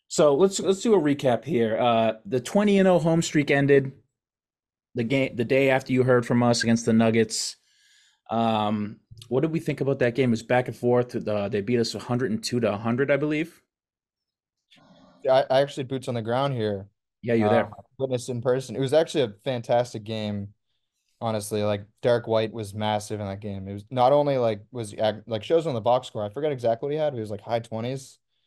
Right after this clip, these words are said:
Speaker 2: close to thirty, I think, that game. And it
Speaker 1: Mm-hmm.
Speaker 2: felt like even more, like, he was, he, he had the crowd going. Derek White, a good Derek White game in person is something to see 'cause it really gets everyone goddamn crazy.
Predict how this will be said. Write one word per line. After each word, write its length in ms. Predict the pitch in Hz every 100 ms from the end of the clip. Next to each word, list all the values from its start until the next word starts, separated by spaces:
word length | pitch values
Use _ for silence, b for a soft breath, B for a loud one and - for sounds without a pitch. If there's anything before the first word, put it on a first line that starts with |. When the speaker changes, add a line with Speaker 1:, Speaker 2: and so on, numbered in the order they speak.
| _ _ _ _ -
Speaker 2:
close 160 | 131
to 100 | 127
thirty, 300 | 104 113 127
I 60 | 143
think, 200 | 160 156
that 160 | 160
game. 320 | 156 165 165 156 _ -
And 100 | 135
it 80 |
Speaker 1:
Mm-hmm. 100 | 131
Speaker 2:
felt 200 | 110 156
like 140 | 131 120
even 240 | 123 110 104
more, 340 | 110 107 104
like, 180 | 107 107
he 80 | 120
was, 260 | 120 110 -
he, 180 | 123 135
he 100 | 123
had 140 | 131
the 100 | 120
crowd 340 | 104 113 107 107
going. 400 | 107 107 101 101 117
Derek 280 | 143 165 165
White, 220 | 165 165
a 60 |
good 220 | 131 151 160
Derek 220 | 190 135
White 180 | 123 135
game 160 | 151
in 80 | 135
person 380 | 117 113 - 113
is 200 | 107 101
something 280 | 117 104 104
to 80 | 101
see 380 | 113 107 117 120 _ _ _ -
'cause 120 | 120
it 80 | 120
really 280 | 131 135 123
gets 340 | 117 117 - -
everyone 380 | 117 110 107 101 _ _ _ _
goddamn 440 | 113 107 104 98 - _ -
crazy. 500 | 107 101 95 90